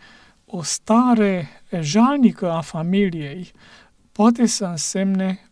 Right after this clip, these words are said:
o distanțare de Dumnezeu și o cădere, eh,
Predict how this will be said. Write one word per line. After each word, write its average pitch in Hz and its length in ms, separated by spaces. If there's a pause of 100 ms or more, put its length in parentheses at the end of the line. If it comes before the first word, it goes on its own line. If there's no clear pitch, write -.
o 170 300
distanțare 190 800
de 240 160
Dumnezeu 190 720
și 180 160
o 180 100
cădere, 180 720 (380)
eh, 165 100